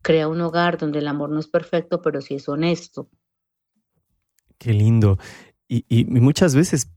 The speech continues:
Speaker 2: algo que yo he visto, yo no soy padre, pero lo he visto en mi experiencia con niños en mi familia, cuando le he pedido perdón a un niño, generalmente él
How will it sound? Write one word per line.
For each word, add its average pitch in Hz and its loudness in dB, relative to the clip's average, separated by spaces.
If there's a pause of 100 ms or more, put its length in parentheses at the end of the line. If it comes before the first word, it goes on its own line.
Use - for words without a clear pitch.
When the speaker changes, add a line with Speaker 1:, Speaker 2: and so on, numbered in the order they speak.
(100)
Speaker 2:
algo 123 2
que 113 2
yo 110 4
he 127 6
visto, 120 2
yo 123 2
no 127 2
soy 110 2
padre, 120 2
pero 110 2
lo 117 2
he 117 6
visto 123 4
en 113 2
mi 113 4
experiencia 120 0
con 113 0
niños 123 4
en 113 4
mi 110 4
familia, 123 2 (460)
cuando 120 4
le 117 6
he 143 2
pedido 160 4
perdón 143 4
a 151 4
un 147 2
niño, 156 2
generalmente 156 0
él 156 0